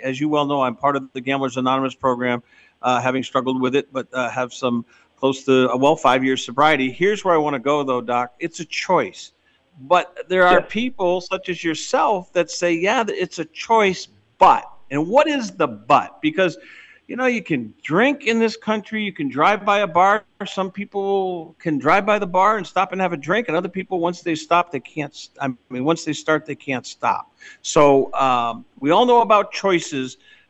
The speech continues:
Speaker 1: but what is, what's the, what's the difference between someone that can control it and can't control it?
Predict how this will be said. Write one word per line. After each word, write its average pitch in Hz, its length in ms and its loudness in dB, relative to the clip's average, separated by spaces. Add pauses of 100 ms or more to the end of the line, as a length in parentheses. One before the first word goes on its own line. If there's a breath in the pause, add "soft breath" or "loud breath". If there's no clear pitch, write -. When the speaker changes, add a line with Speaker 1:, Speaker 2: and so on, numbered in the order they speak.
(120)
Speaker 1:
but 135 160 -4
what 226 400 2
is, 226 420 0
what's 180 380 -2
the, 180 480 0 (120)
what's 196 300 -4
the 208 140 -2
difference 175 680 0
between 170 380 -6
someone 180 320 -2
that 156 140 -6
can 151 220 -16
control 214 600 -2
it - 180 -4
and 135 280 -10
can't - 400 -8
control 104 480 -14
it? - 20 -20